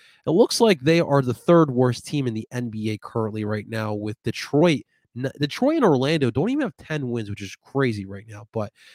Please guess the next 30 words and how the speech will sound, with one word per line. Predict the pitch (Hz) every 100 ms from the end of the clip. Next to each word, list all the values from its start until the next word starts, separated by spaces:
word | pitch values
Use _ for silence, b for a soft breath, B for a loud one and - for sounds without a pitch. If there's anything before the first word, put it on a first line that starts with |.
| b -
this | 180
was | 240
a, | 220 - _ -
this | 160
was | 170
truly | - 202 208 208 180
a |
bad | 131 139 143 147
team. | - 117 110
This | 104
was | 110
a |
tanking | 95 131 139 139 139
team. | - 110 104 - b b b b
So | - 151 151
you | 143 180 262
would | 294
anticipate | 285 - 247 196 - 117 120
going | 117 180 233 220
into | 190 170
this | 131
game | - 185 151
that | 120
the | 120
Sixers | - 220 170
would | 143 117
blow | - 117 135 170 160
them | 127 139 -
out. | 120 101 - _ _ _ _ _
Now, | 143 147 139